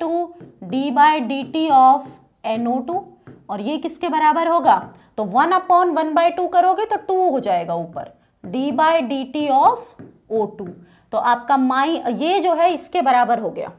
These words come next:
और इसकी वैल्यू आपको कितनी दी हुई है? सिक्स पॉइंट टू फ़ाइव into ten की पावर माइनस थ्री। तो d by डी टी एन ओ टू क्या हो जाएगा? टू उधर जाकर इसकी वैल्यू से मल्टीप्लाई हो जाएगा,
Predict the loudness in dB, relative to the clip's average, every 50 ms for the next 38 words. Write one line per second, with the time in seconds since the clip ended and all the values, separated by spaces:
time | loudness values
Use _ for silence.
0 | _ -8 -6 -6 -6 -6 -8 -2 0 2 4 4 4 4 4 2 2 2 2 2
1 | 0 -4 -8 -6 -4 -2 0 2 2 4 2 2 2 0 0 -2 -4 -10 -20 -20
2 | _ _ -10 -10 -10 -10 -8 -6 -2 0 0 0 0 -4 -4 -4 -4 -4 -2 0
3 | 2 2 2 0 -2 -4 -6 -6 -4 -4 -4 -4 -2 -2 -2 -2 -2 -4 -6 -6
4 | -2 0 2 2 2 2 4 4 2 2 2 0 0 0 0 0 0 -2 -2 -4
5 | -4 -6 -6 -8 -6 -6 -6 -6 -8 -14 -20 _ _ -8 -6 -6 -4 -2 -2 0
6 | 2 2 2 2 2 0 -2 -6 -6 -6 -4 -4 -2 -2 -2 -2 -2 -2 -2 -4
7 | -2 2 4 4 4 4 4 0 0 0 0 -2 -2 -2 0 2 2 2 2 0
8 | -2 -2 0 0 0 0 2 2 0 0 -2 -2 -8 -6 -6 -2 0 2 0 0
9 | 0 -4 -6 -4 -4 -2 -2 0 -2 -2 -2 -4 -8 -4 -2 0 0 0 0 -2
10 | -6 -10 -12 -12 -14 -14 -14 -16 -16